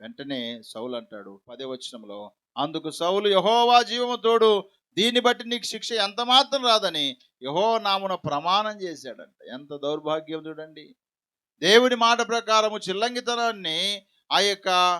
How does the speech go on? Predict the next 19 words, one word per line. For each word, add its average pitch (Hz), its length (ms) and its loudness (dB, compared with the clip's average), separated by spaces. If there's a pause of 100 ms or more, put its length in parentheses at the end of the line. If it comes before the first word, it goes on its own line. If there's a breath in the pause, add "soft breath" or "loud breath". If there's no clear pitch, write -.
(300)
మాంత్రిక 247 440 0
విద్యలను 220 720 0
లేక 202 180 -2
కన్నపిశాచము 220 880 -2
పనులు 202 300 -6
చేస్తున్నటువంటి 190 720 -6 (240)
వాళ్ళని 220 380 4
వెళ్ళగొట్టినటువంటి 233 960 0
దేవుడి 220 480 -2
చేత 202 260 -4
ఏర్పాటు 185 420 -4
చేయబడినటువంటి 156 600 -8
సౌలు 196 400 -4
అనే 175 140 -8
రాజు, 180 400 -2
ఒక 139 300 -12
ఇస్రాయేలుకు 196 720 0
రాజు 147 260 -4
అయ్యుండి, 123 520 -16